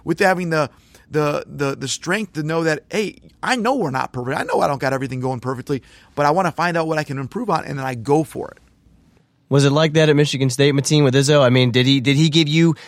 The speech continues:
Speaker 2: as players, you know, you obviously talked about being an All-American. Did he give you the latitude to, to give him feedback? I mean, I know he's, he's a coach and he's, you know, trying to coach you guys up as, as young athletes, but did, did he have that, you know, as part of his philosophy, you know, "Tell me if there's something I can do to kinda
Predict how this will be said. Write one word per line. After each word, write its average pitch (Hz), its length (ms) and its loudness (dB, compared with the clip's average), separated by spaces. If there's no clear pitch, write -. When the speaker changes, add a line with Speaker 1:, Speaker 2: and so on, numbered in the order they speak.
Speaker 2:
as 151 180 2
players, 151 640 2
you 143 60 2
know, 143 160 4
you 143 260 4
obviously 135 420 2
talked 131 240 0
about 127 160 0
being 123 160 0
an 113 60 2
All-American. 120 540 2
Did 120 100 -2
he 156 100 0
give 151 220 0
you 147 160 2
the 131 80 -2
latitude 131 580 -2
to, 113 200 -2
to 160 120 0
give 156 240 2
him 170 160 4
feedback? 170 600 0
I - 20 -2
mean, 127 160 0
I 127 60 2
know 139 160 2
he's, 135 180 -2
he's 151 180 -2
a 147 40 0
coach 156 460 2
and 123 100 -2
he's, 127 300 -2
you 143 80 -6
know, 123 300 2
trying 151 200 0
to 135 40 0
coach 160 240 0
you 147 80 -2
guys 139 240 2
up 139 200 2
as, 123 280 2
as 123 220 0
young 139 420 2
athletes, 127 560 -2
but 131 240 2
did, 135 220 -2
did 143 160 -2
he 147 140 2
have 147 340 0
that, 143 340 2
you 160 120 -4
know, 131 100 2
as 135 100 0
part 147 280 2
of 127 80 -2
his 139 140 -2
philosophy, 139 540 0
you 135 80 -2
know, 127 140 0
"Tell 156 280 0
me 151 240 2
if 135 120 -4
there's 131 180 -4
something 135 260 -2
I 131 100 0
can 120 180 -6
do 139 240 2
to 135 80 0
kinda 135 340 -2